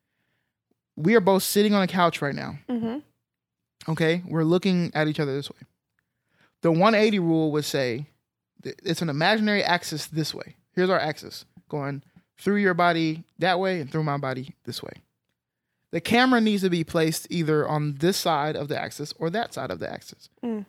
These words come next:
Speaker 1: Now, if they wanna shoot the front side of it, then cool. Put it, the cameras will be over here. They can be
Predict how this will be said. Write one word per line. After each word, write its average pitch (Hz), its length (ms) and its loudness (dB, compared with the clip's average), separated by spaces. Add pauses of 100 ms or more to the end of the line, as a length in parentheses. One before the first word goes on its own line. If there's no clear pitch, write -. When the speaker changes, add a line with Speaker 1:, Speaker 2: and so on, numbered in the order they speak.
(120)
Speaker 1:
Now, 156 80 -2
if 156 60 -6
they 185 80 4
wanna 202 180 4
shoot - 240 -4
the 147 60 -2
front 233 260 2
side 123 240 -6
of 101 140 -6
it, - 160 -10 (1160)
then 143 260 -4
cool. 196 340 -2 (100)
Put 165 160 -2
it, - 180 -14
the 151 100 -4
cameras 180 360 -2
will 165 80 -4
be 156 140 -2
over 143 140 -4
here. 151 340 -10 (1080)
They 180 320 2
can 214 280 0
be 185 340 0